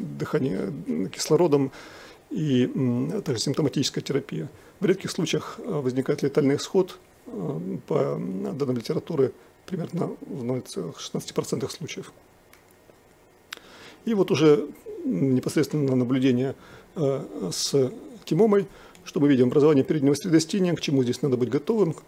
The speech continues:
тому, что, э, справа и слева от грудины проходит,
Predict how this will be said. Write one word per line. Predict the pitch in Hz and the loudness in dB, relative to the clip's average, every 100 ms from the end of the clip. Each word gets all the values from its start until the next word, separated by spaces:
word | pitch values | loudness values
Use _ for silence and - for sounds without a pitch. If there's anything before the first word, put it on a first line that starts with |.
| _ | _
тому, | - 143 120 | 0 2 2
что, | - 151 127 - - - - | 0 0 0 -2 -20 -20 -10
э, | 165 139 123 | -6 -6 -6
справа | - 143 | -6 -4
и | 127 | -2
слева | 143 135 131 | 0 0 2
от | 127 - - - | -2 -4 -16 -10
грудины | 123 123 120 123 120 - - - | -4 -2 0 -2 -2 -12 -20 -10
проходит, | 165 - 156 135 | -8 -2 -2 -2